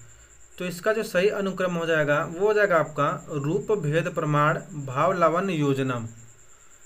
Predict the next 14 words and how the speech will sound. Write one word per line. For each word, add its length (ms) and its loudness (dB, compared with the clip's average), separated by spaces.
ये 140 0
आपका 360 2
diet 380 4
प्रवक्ता 480 0
दो 140 0
हज़ार 200 2
सोलह 280 2
के 120 2
पेपर 260 -2
में 180 -2
आया 120 2
हुआ 180 2
question 400 -4
है। 240 -2